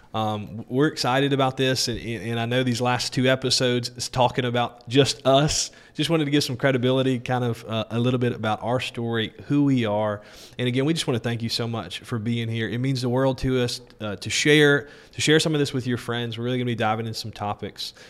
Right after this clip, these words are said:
that we feel like have been, been beneficial to us and, and helped us become who we are and who we're becoming. And so we just wanna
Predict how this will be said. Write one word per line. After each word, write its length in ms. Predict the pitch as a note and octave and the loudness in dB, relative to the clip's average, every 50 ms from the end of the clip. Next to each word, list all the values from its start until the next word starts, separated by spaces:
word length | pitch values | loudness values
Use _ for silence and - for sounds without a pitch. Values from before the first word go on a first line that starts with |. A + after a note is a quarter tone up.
| - - - - | -20 -20 -10 -6
that 140 | - A#2+ - | -4 -4 0
we 140 | A#2+ C3 C3 | 0 0 0
feel 220 | - - C3+ B2+ | 0 0 0 2
like 160 | B2 A#2 - | 0 0 -2
have 200 | A#2+ G#2+ - - - - A2 | -4 -8 -8 -10 -14 -4 0
been, 200 | C3 C#3 C#3 - - | 2 4 4 4 4
been 200 | C3+ B2+ A#2+ A2+ | 4 4 6 6
beneficial 500 | C3 C#3 D3 C#3 - D3 C3 - C#3+ B2+ | 8 8 8 6 4 2 0 0 -2 -4
to 200 | - - A#2 A#2 | -2 -2 -2 0
us 360 | A#2+ A#2+ A#2+ A#2 - - - | 0 0 0 -2 -4 -8 -10
and, 140 | G2+ F#2 B1 | -12 -12 -14
and 300 | A1+ C#2+ - - A2 G#2 | -16 -16 -14 -12 -10 -8
helped 240 | A2 B2+ B2 B2 - | -6 -6 -6 -6 -6
us 140 | B2 A#2+ - | -8 -8 -8
become 240 | - A2 - A2+ | -10 -8 -8 -6
who 160 | G2+ C3+ D3 C#3+ | -2 0 0 2
we 140 | C#3 C3 | 2 2
are 260 | C3 B2 B2 B2 B2 A#2 | 4 4 4 4 2 2
and 100 | A2 G#2+ | 0 -2
who 160 | A#2 C3 C#3+ | 0 0 0
we're 60 | C#3 | 0
becoming. 800 | B2 A#2+ A2+ - - - - - C3+ C3+ C3 A#2 G#2+ G#2 G#2+ G#2+ - - - - - - - - | 0 -4 -6 -8 -10 -12 -6 -2 -2 0 0 -2 -2 -4 -6 -10 -16 -20 -20 -20 -20 -20 -14 -10
And 80 | - A#2+ | -6 -4
so 120 | - C#3 | -2 0
we 100 | C3 C#3+ | 0 0
just 160 | C#3+ C#3+ - - | 0 0 0 0
wanna 320 | C#3 B2+ B2 A#2 - | 0 2 0 0 -2